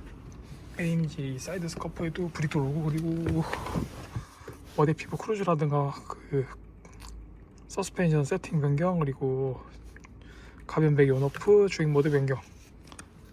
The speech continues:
주행 모드 변경이 다이얼로 하는 거고요. 센터 콘솔 우드 마감도 고급스럽고요. 매뉴얼 버튼, 그리고 서스펜션 세팅 조절, 가변 배기 온오프, 삼백육십 도 카메라, 어로-, 오레인지,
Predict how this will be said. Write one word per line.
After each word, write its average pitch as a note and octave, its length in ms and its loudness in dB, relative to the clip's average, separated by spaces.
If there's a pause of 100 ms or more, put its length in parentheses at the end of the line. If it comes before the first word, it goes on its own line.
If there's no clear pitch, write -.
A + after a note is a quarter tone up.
(140)
주행 E3 200 0
모드 D3 160 4
변경이 C#3+ 320 2
다이얼로 C#3+ 380 6
하는 D#3+ 160 2
거고요. C#3 160 2
센터 G#3+ 260 2
콘솔 E3 260 2
우드 D3+ 140 2
마감도 E3 520 6
고급스럽고요. - 520 0 (960)
매뉴얼 D#3+ 340 6
버튼, A3 500 0
그리고 C#3+ 200 2
서스펜션 E3 500 2
세팅 F3 400 2
조절, D#3 240 2
가변 D#3+ 280 0
배기 D3 160 6
온오프, D3+ 520 4
삼백육십 E3+ 400 2
도 D3+ 100 2
카메라, E3+ 420 4
어로-, C#3+ 260 6
오레인지, C#3+ 580 4